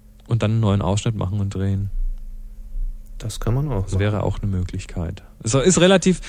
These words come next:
Speaker 1: leicht repariert, wenn der Hintergrund einfarbig ist. Auch wenn's recht knapp angeschnitten ist.
Speaker 2: Was sagst du denn zum Licht?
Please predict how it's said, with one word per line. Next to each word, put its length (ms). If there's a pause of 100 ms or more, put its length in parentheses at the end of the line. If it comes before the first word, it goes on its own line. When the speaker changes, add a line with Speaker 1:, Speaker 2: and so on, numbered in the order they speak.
(140)
Speaker 1:
leicht 300
repariert, 440
wenn 160
der 200
Hintergrund 560
einfarbig 600
ist. 340 (760)
Auch 180
wenn's 380
recht 200
knapp 260
angeschnitten 540
ist. 240 (960)
Speaker 2:
Was 180
sagst 220
du 40
denn 180
zum 260
Licht? 460